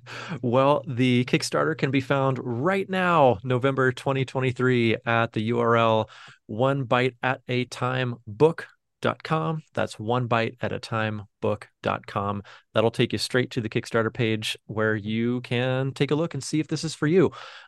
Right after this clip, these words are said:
Um, and if you would like to see all the rest of my work, it's at elephant eater dot com, like a person who eats elephants, elephant eater dot com.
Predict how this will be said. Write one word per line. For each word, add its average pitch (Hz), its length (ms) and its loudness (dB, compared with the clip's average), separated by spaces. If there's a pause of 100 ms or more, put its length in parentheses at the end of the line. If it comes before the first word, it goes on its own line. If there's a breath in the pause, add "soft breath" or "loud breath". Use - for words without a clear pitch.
Um, 117 520 2 (260)
and 131 600 -2
if 131 480 -2
you 135 100 0
would 135 140 2
like 127 160 2
to 127 80 -4
see 123 400 0
all 120 160 0
the 120 80 0
rest 120 200 0
of 127 60 -4
my 110 140 0
work, 107 320 0 (340 loud breath)
it's 104 380 0
at 101 240 0 (100)
elephant 120 560 2 (260)
eater 110 520 -2 (200)
dot 104 280 2
com, 98 360 -4
like 101 180 -6
a 98 40 -2
person 120 380 -2
who 101 200 -4
eats 113 240 -4
elephants, - 600 -4
elephant 101 360 -6
eater 101 180 -6
dot 95 200 -10
com. - 140 -10